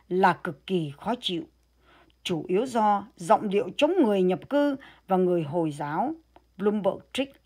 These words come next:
lời Soros. Trong đường đến Nhà Trắng, cựu cố vấn nhiều đời Tổng thống chính trị gia Roger Stones lật tẩy chiêu bài của Đảng Dân Chủ với sự hậu thuẫn của Soros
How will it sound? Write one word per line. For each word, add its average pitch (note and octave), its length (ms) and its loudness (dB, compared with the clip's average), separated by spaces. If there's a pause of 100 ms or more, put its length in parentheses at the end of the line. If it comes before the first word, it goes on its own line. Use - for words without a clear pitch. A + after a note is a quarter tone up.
lời E3 280 -2
Soros. E3+ 640 -4 (1500)
Trong G3+ 180 0
đường D#3 320 -2
đến G#3 220 0
Nhà D#3+ 220 0
Trắng, G3+ 300 -2 (460)
cựu G#3 180 -4
cố D#4 160 0
vấn D#4+ 300 4
nhiều G#3 300 4
đời G3 240 8
Tổng F3 220 0
thống C4 300 2
chính G4 220 -6
trị F3 200 -6
gia G3+ 440 0 (720)
Roger G#3+ 560 0 (520)
Stones E3 680 -2 (1000)
lật G3+ 320 2
tẩy F3 400 0
chiêu D4+ 180 -2
bài F#3+ 280 4
của F#3+ 140 -4
Đảng E3 240 -2
Dân C4 280 0
Chủ D#3+ 400 -4 (500)
với G3 240 -2
sự - 340 -8
hậu D3+ 200 -8
thuẫn D4+ 360 0
của D#3+ 320 -4
Soros F#3+ 640 2